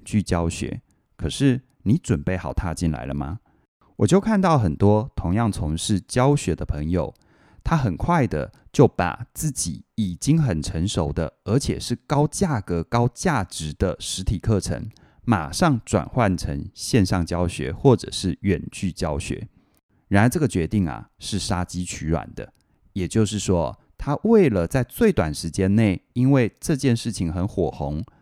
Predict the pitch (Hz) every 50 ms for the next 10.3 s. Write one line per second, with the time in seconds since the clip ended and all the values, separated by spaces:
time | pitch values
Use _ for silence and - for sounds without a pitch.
0 | _ _ _ - 156 151 165 156 - - - 80 60 - - - 147 120 127 117
1 | 104 90 - - 76 82 - 76 - - 78 71 71 76 65 71 87 107 147 151
2 | 120 - - _ _ _ _ _ - 117 110 - 107 98 - - 143 - 85 78
3 | - - 110 98 78 - - _ _ _ _ - - - - 127 120 127 135 143
4 | 156 120 98 87 76 73 58 - - - 90 90 - - - - 80 78 85 87
5 | - - 76 67 - 71 65 - - - - - 90 85 80 76 73 85 82 -
6 | 110 - _ _ _ _ _ _ _ _ _ _ - 87 82 76 - - 92 87
7 | 85 85 80 82 - - _ _ _ - 90 - - 123 135 127 117 98 - 110
8 | 107 104 87 - - - 104 95 95 92 - - 92 85 69 64 - - 90 78
9 | - - - - - _ _ _ _ _ _ _ - - _ - - 104 - 120
10 | 113 98 87 82 87